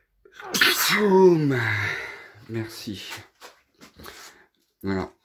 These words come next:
ça, ça va être l'entrée, ça va être tout le, ça faut que j'arrive à le recoller.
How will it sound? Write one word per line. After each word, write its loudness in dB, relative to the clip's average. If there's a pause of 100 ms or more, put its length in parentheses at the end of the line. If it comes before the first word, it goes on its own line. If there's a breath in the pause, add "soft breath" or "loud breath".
(140)
ça, -6
ça -8
va 0
être -6
l'entrée, -6
ça -2
va 4
être -4
tout -6
le, 0 (880)
ça -4
faut -4
que -6
j'arrive -2
à 0
le -4
recoller. -4